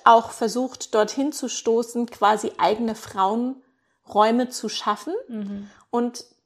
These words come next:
Speaker 1: das wahrscheinlich auch versucht, immer anzustoßen. Das hat in dem Setting, wo ich die Ausbildung gemacht hab, dann letztendlich nicht funktioniert. Aber ihm war das, glaub ich, immer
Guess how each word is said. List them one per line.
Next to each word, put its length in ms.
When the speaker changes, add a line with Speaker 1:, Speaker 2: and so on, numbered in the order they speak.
Speaker 1:
das 220
wahrscheinlich 640
auch 500
versucht, 480
immer 220
anzustoßen. 1160
Das 160
hat 140
in 140
dem 200
Setting, 720
wo 100
ich 80
die 120
Ausbildung 300
gemacht 260
hab, 140
dann 120
letztendlich 560
nicht 240
funktioniert. 460
Aber 220
ihm 120
war 140
das, 160
glaub 180
ich, 120
immer 340